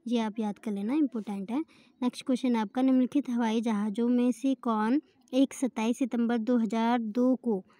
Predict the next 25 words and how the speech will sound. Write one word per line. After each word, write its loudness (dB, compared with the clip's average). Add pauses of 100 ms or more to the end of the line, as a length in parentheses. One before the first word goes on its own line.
(200)
पुणे 6
में 6 (100)
एचएल 0 (840)
द्वारा 6
निर्माण 4 (140)
लाइसेंस 2
सहित 0 (100)
भारतीय 0
वायुसेना 0
में 2
प्रवेशित -2
किया -4
गया? -10 (340)
मिग 4 (340)
ट्वेंटी -2
नाइन, 0
मिराज 2 (460)
टू -2
थाउजेंड -4 (640)
या -4
आपका -6
है 0
सुकोई -2
थर्टी -4
एएम, -4